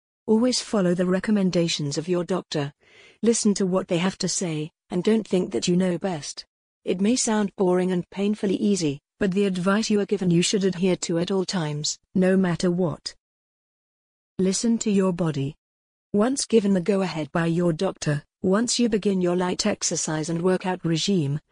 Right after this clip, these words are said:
the next thing you must do is ensure you listen to your body. When pregnant, you and your body will have a synergy and a connection like never before, so it's important that you use this to your advantage. For example, when exercising,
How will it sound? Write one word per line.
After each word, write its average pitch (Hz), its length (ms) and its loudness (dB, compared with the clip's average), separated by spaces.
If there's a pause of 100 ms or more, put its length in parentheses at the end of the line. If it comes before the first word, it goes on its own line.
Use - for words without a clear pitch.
(400)
the 208 80 2
next 214 360 -2
thing 185 220 0
you 175 80 2
must 175 240 -2
do 180 120 4
is 170 140 0
ensure 190 360 2
you 185 120 4
listen 170 400 0
to 165 100 -2
your 170 160 2
body. 160 400 -4 (380)
When 214 200 4
pregnant, 170 580 -2 (200)
you 202 200 2
and 214 140 4
your 208 120 6
body 185 280 2
will 165 140 0
have 175 160 -2
a 185 40 0
synergy 185 540 0
and 180 100 0
a 185 60 -2
connection 190 540 -4
like 170 220 0
never 175 280 2
before, 165 480 -4 (480)
so 220 180 2
it's 220 180 0
important 214 580 0
that - 160 -8
you 175 80 4
use 165 300 2
this 170 220 -2
to - 120 -2
your 175 160 2
advantage. 160 800 -6 (920)
For 247 180 4
example, 165 640 0 (180)
when 190 180 2
exercising, 156 760 -4